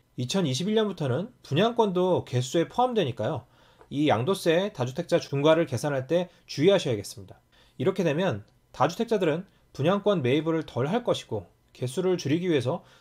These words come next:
지방에 있는 저가주택 위주로 먼저 매도를 하려고 하겠죠.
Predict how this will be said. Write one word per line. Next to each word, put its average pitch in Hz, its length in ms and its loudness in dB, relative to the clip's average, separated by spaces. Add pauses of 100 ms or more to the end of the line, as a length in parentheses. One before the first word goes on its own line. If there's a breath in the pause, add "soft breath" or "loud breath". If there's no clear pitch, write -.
지방에 190 400 2
있는 180 260 0
저가주택 165 560 -2
위주로 131 460 -2 (180)
먼저 135 260 -2
매도를 139 320 0
하려고 190 280 0
하겠죠. 185 360 -4